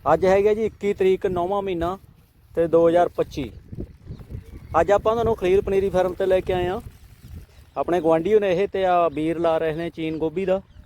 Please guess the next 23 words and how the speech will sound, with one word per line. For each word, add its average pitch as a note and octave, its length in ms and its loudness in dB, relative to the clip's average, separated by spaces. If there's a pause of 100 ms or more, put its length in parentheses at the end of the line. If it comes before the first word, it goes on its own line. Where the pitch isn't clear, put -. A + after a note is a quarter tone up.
(840)
ਤੇ C#3+ 60 -6
ਆਪਾਂ D#3 200 0
ਤੁਹਾਨੂੰ D#3+ 160 -2
ਪਹਿਲਾਂ E3 200 2
ਤਾਂ F#3 120 0
ਡੱਬੇ D#3 260 2
ਪੈਕਿੰਗ D3+ 380 -2
ਦਿਖਾਉਣੇ D#3 360 -4
ਆ। E3+ 80 -8 (1900)
ਫਿਰ C#3 100 2
ਆਪਾਂ D#3 220 2
ਮੁੰਡੇ D#3+ 240 2
ਦਾ E3 120 4
ਤੁਹਾਨੂੰ D#3+ 240 -2
ਫੋਨ C#3+ 240 -4
ਨੰਬਰ C#3+ 240 0
ਵੀ D3 120 -2
ਲੈ C#3 120 2
ਕੇ C3+ 140 -4
ਦੇਵਾਂਗੇ। A#2 420 -6 (920)
ਆ C3 80 -2
ਦੇਖੋ B2 320 -2
ਜੀ, C3+ 160 -6